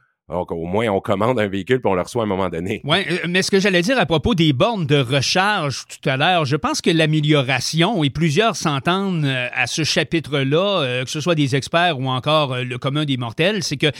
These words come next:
Speaker 2: la grosse amélioration qu'il faudra apporter aux, euh, véhicules électriques, c'est pas tant de prolonger nécessairement la distance pour faire mille ou douze cents kilomètres, on va dire,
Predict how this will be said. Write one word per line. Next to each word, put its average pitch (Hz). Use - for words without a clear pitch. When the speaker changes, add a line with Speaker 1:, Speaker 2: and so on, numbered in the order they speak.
Speaker 2:
la 156
grosse 185
amélioration 175
qu'il -
faudra 160
apporter 185
aux, 143
euh, 123
véhicules 156
électriques, 131
c'est -
pas 196
tant 294
de 208
prolonger 175
nécessairement 170
la 151
distance 170
pour 131
faire 175
mille 170
ou 131
douze 160
cents 185
kilomètres, 147
on 135
va 123
dire, 190